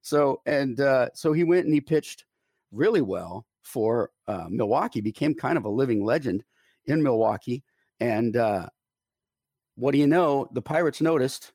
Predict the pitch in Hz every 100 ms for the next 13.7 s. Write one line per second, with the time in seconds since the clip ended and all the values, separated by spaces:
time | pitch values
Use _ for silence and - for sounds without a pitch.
0 | _ 127 131 120 127 123 170 - 226 147
1 | 156 175 110 - - 151 165 139 160 185
2 | 113 95 _ _ _ - 160 185 175 160
3 | 127 127 _ 139 139 156 123 113 104 127
4 | 117 92 143 131 120 190 240 226 160 -
5 | 185 202 143 147 - - _ _ _ _
6 | - 151 151 139 156 131 131 117 117 110
7 | 127 - 135 143 143 143 - 110 104 185
8 | 196 175 156 131 123 127 135 120 139 113
9 | 110 107 101 104 131 175 180 175 _ _
10 | _ _ _ 135 147 151 143 147 139 135
11 | - 160 156 156 147 151 - 147 143 156
12 | 156 175 180 - 185 - 160 175 180 175
13 | 127 165 143 143 95 82 -